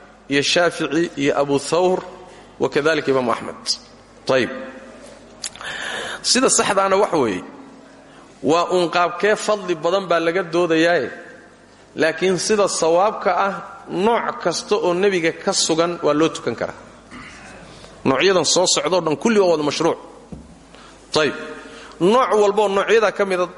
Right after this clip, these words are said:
culimmada qaar ka mida qaatay, laakiin sida sawaabka waxa weeye, nooc walba waa bannaan yahay oo sugan oo nebiga ka sugan, sida Imaamu Axmed iyo Thawri iyo Shawkaani iyo ay dhammaantood leeyihiin.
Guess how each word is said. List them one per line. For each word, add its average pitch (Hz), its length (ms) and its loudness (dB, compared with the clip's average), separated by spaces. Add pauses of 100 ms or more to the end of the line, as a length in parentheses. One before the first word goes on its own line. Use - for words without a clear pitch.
culimmada 190 320 2
qaar 185 200 0
ka 190 120 -2
mida 151 240 0
qaatay, 131 480 -4 (480)
laakiin 165 340 -2
sida 220 240 2
sawaabka 190 480 2
waxa 202 220 2
weeye, 117 300 -2 (500)
nooc 180 400 2
walba 180 360 2
waa 170 200 4
bannaan 160 400 0
yahay 190 460 0 (600)
oo 151 160 2
sugan 185 400 2
oo 175 100 4
nebiga 165 300 0
ka 185 120 0
sugan, 156 400 0 (380)
sida 170 280 2
Imaamu 156 280 2
Axmed 165 340 0 (380)
iyo 139 200 2
Thawri 170 600 2
iyo 143 220 2
Shawkaani 160 580 0
iyo 143 260 0
ay 135 80 2
dhammaantood 143 580 0
leeyihiin. 170 480 2